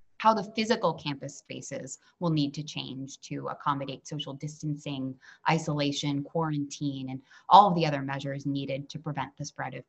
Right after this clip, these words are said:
covid nineteen on campuses this fall. Um, I've been thinking about this a lot myself and talking to business officers about this, but I'm he-, eager to hear your perspectives as you are one of E A B's leading space and facilities experts. Uh,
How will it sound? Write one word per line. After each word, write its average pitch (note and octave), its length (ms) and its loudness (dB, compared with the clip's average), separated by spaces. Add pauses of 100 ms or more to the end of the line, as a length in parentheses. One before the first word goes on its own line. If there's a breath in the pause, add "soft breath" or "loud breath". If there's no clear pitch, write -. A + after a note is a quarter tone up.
covid C#3+ 240 -2
nineteen C#3 520 -6
on C3+ 180 -8
campuses - 560 -8
this - 160 -16
fall. - 400 -8 (720 loud breath)
Um, F#3+ 160 12
I've F#3 140 10
been B3+ 140 8
thinking A#3 260 2
about F3 240 6
this D3+ 140 -2
a D#3+ 40 -4
lot D3 220 0
myself D#3 560 4
and C#3+ 180 -2
talking D3 340 0
to C3+ 60 -8
business D3 380 -2
officers C#3 500 -4
about C3 280 -8 (100)
this, - 240 -18
but C#3 220 -2
I'm C#3+ 160 -2
he-, - 240 -6 (100)
eager C4+ 260 0
to F3 80 -4
hear D#3 240 -6
your A#3+ 220 0
perspectives - 800 -12
as D#3 160 -10 (240 soft breath)
you G#3 160 -2
are D#3+ 180 6
one D#3+ 140 -2
of D3 180 -2
E D#3 260 -2
A C#3+ 40 -6
B's C#3 360 -6
leading D3 380 -2
space C#3+ 540 -8
and C#3+ 160 -4
facilities D3+ 640 -6
experts. - 600 -14 (640 loud breath)
Uh, - 180 8